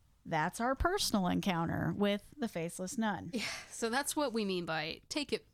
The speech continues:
Speaker 2: for what you will. But, but I think you can take it for what you will after this last little tidbit. So what we're gonna do now is you've heard the, the story, the legend. You've heard the history and the background.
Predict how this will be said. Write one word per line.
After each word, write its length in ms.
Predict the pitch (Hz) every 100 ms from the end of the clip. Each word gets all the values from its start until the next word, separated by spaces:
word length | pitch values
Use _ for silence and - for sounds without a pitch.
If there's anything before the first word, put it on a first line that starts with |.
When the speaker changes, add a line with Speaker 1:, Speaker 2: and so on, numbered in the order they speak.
| -
Speaker 2:
for 140 | - 196
what 200 | 185 -
you 140 | 175
will. 380 | 165 131 90 214 - _ - - -
But, 340 | 226 226 302 - -
but 440 | 220 240 269 214 185 - - - - -
I 80 | 220
think 160 | 302 262
you 60 |
can 80 | 226
take 160 | 226 208
it 80 |
for 80 | 196
what 260 | 208 196 -
you 60 |
will 300 | 190 185 175 -
after 560 | 180 - 202 180 180 - - -
this 200 | 208 196
last 320 | 208 240 262
little 200 | 220 175
tidbit. 500 | - 180 175 165 - - - - -
So 160 | -
what 140 | 226 247
we're 80 |
gonna 160 | 247 247
do 200 | 208 226
now 460 | 226 151 156 180 214 - - _ _ _
is 640 | 220 196 175 175 190 - - - _ _
you've 260 | 208 226 -
heard 320 | 262 262 254 - -
the, 260 | 277 277
the 140 | 233 277
story, 400 | - 208 180 185
the 140 | 208
legend. 560 | 208 175 - 175 196 202 - - -
You've 300 | 202 208 202
heard 360 | - 202 196 196
the 100 | 226
history 540 | 240 220 - 214 214
and 120 | 214
the 40 | 233
background. 840 | 196 160 - 180 160 165 185 220